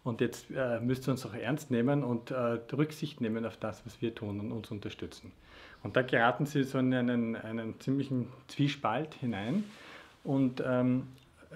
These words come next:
das wird auch, äh, stärker in der letzten Zeit, haben wir beobachtet, und ha-,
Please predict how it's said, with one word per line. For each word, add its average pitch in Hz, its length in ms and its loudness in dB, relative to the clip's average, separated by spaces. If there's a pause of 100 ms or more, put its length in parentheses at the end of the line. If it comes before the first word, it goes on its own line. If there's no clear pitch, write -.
(160)
das - 160 0
wird 151 160 8
auch, 151 180 4
äh, 131 160 0
stärker 117 460 2
in 117 100 4
der 113 80 4
letzten 113 340 0
Zeit, 131 440 -2
haben 120 160 0
wir 127 120 4
beobachtet, 139 680 0 (520)
und 123 380 0
ha-, 127 340 -8